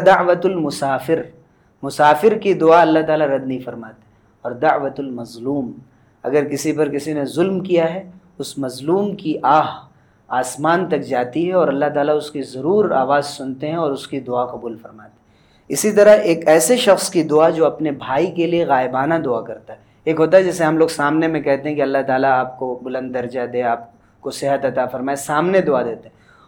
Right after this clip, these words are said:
اور ایک آپ چھپ کر جب اللہ کے سامنے اپنے لیے دعا مانگ رہے تھے تو اپنے خاص بھائی کو، مومن بھائی کو یاد کر کے، اس کا نام لے کر اس کے لیے،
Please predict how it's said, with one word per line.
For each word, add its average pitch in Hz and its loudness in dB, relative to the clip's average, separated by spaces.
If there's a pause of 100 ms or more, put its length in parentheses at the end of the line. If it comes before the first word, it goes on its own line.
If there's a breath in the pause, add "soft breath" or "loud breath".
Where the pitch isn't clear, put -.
اور 165 2
ایک 208 2
آپ 185 4
چھپ - -2
کر 220 8
جب 190 2
اللہ 185 6
کے 196 -2
سامنے 190 0
اپنے 180 0
لیے 185 4
دعا 170 4
مانگ 165 4
رہے 165 4
تھے 175 -4
تو 190 0
اپنے 180 -2
خاص 175 0
بھائی 139 0
کو، 165 0
مومن 151 -2
بھائی 139 -2
کو 160 -2
یاد 135 2 (160)
کر 127 -2
کے، 135 -2 (300 loud breath)
اس 143 -10
کا 151 4
نام 139 2
لے 139 -2
کر 160 4
اس 147 -2
کے 139 -2
لیے، 147 0